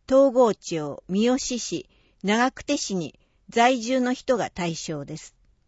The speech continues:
弁護士相談。社会福祉協議会、電話九三五零五一。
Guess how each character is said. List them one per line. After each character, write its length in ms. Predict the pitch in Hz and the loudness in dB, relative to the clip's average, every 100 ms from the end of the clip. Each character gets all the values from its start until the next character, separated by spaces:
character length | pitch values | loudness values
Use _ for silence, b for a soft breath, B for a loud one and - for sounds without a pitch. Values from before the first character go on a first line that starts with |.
| _ _ _ _ _ _ _ _ _ _ _ - | _ _ _ _ _ _ _ _ _ _ _ -8
弁 280 | 175 277 294 | 4 6 6
護 120 | 311 | 0
士 180 | - 285 | 0 -4
相 280 | - 247 185 | 0 2 0
談。 400 | 139 143 - - _ _ _ _ _ _ _ _ _ _ _ _ | -6 -12 -16 -20 _ _ _ _ _ _ _ _ _ _ _ _
社 220 | _ - 240 | _ -4 2
会 240 | 285 294 | 4 4
福 200 | - - | 0 -8
祉 160 | - - | -10 0
協 260 | 277 262 | 4 6
議 120 | 247 | 4
会、 380 | 240 165 151 - _ - | -4 -4 -4 -6 _ -20
電 400 | 185 208 214 196 | -4 0 0 0
話 240 | 180 - _ _ | -2 -4 _ _
九 260 | - 294 | -4 -2
三 380 | 294 - 262 156 156 | -2 -2 -4 -4 -10
五 280 | 143 226 262 | 0 4 6
零 260 | 262 247 - - | 4 2 -2 -10
五 320 | 147 175 165 | -4 -2 -2
一。 380 | 165 - 160 | -4 -12 -16